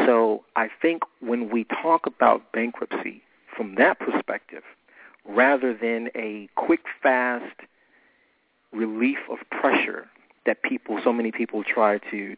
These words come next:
to, to propose bankruptcy, I think it will cause a person to think about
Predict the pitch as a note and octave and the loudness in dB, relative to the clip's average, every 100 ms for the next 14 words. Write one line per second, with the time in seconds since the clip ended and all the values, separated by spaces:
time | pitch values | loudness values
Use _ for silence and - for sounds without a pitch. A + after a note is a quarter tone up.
0 | - G#2 G2 - A#2 - - B2+ B2 A2+ | -8 -8 -10 -12 -12 -10 0 4 4 0
1 | G2+ F2+ - G#2 G2 G#2 - G#2 - _ | -6 -14 -12 -12 -10 -10 -10 -10 -14 _
2 | - - - - B2 - C#3+ C#3+ A2+ A2 | -20 -18 -8 0 2 4 2 2 -2 -2
3 | - B2 C3 A#2+ - - F#2+ - - - | 2 4 4 2 -4 -6 -4 -6 -12 -20
4 | _ _ - A2 - - - D3 C#3+ - | _ _ -4 0 0 -2 0 0 0 -4
5 | A#2 - - - | -4 0 2 2